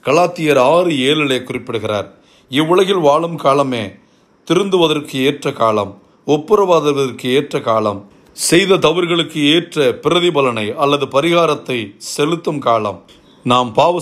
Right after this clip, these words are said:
சங்கீர்த்தனம் செய்ய போகும்போது ஒப்புரவு வழிபாட்டில் நம்முடைய பாவங்களை எல்லாம் அறிக்கையிட்டிருக்கலாம், பாவ மன்னிப்பும் பெற்றிருக்கலாம், ஆனால் அப்பாவங்களுக்கான தண்டனை அப்படியே இருக்கும். ஆகவேதான் இரக்கச் செயல்கள், பிறரன்பு செயல்கள்,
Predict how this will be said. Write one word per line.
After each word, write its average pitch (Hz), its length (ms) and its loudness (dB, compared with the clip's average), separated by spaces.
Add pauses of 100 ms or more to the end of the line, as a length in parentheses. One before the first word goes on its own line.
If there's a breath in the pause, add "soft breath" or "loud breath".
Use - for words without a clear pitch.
சங்கீர்த்தனம் 147 520 0
செய்ய 147 380 -2
போகும்போது 120 800 0
ஒப்புரவு 170 560 4
வழிபாட்டில் 123 800 0
நம்முடைய 143 380 -2
பாவங்களை 165 540 0
எல்லாம் 139 320 2
அறிக்கையிட்டிருக்கலாம், 120 1000 -2 (460 soft breath)
பாவ 175 320 0
மன்னிப்பும் 170 500 -2
பெற்றிருக்கலாம், 131 720 0
ஆனால் 120 640 -2
அப்பாவங்களுக்கான 143 960 0
தண்டனை 127 480 -2
அப்படியே 143 520 -2
இருக்கும். 110 560 -2 (280 soft breath)
ஆகவேதான் 131 720 -4 (200 soft breath)
இரக்கச் 165 460 0
செயல்கள், 120 420 0
பிறரன்பு 160 560 0
செயல்கள், 110 420 -2